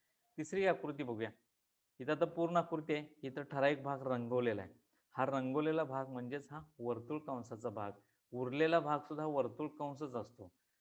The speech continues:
पण स्पेसिफिक इथं जसं बांगड्यांचे तुकडे झालेत त्या तुकड्याला पण वर्तुळ कंस म्हणतो,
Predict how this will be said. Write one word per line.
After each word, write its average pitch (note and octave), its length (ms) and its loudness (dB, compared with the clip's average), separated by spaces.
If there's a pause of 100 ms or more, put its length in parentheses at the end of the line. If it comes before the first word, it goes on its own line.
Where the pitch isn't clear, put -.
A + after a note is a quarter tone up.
(180)
पण C#3 80 0
स्पेसिफिक D3 520 -2
इथं D#3+ 200 0
जसं D3 300 -4
बांगड्यांचे C#3 480 0
तुकडे C3+ 380 -2
झालेत A2 280 2 (460)
त्या D3 140 4
तुकड्याला D3 680 2
पण F#3 180 -6
वर्तुळ C3+ 420 0
कंस A#2+ 280 -6
म्हणतो, A2 300 -8